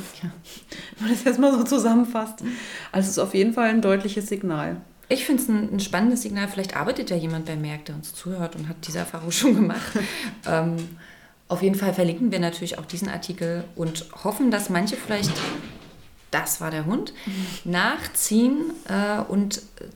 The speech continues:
Speaker 1: man muss ja nicht die Behandlungen jetzt alle bezuschussen und bezahlen, aber vielleicht zumindestens im Rahmen der, weiß ich nicht, betrieblichen Vereinbarung mal darüber nachdenkt, wie man Angestellte unterstützen kann,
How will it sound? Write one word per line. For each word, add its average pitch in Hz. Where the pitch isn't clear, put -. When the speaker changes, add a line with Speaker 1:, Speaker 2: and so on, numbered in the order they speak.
Speaker 1:
man 196
muss 226
ja 214
nicht 202
die 180
Behandlungen 180
jetzt 175
alle 170
bezuschussen 190
und 180
bezahlen, 202
aber 170
vielleicht 170
zumindestens 180
im 165
Rahmen 170
der, 160
weiß 165
ich 160
nicht, 165
betrieblichen 196
Vereinbarung 180
mal 170
darüber 165
nachdenkt, 160
wie 160
man 156
Angestellte 156
unterstützen 156
kann, 151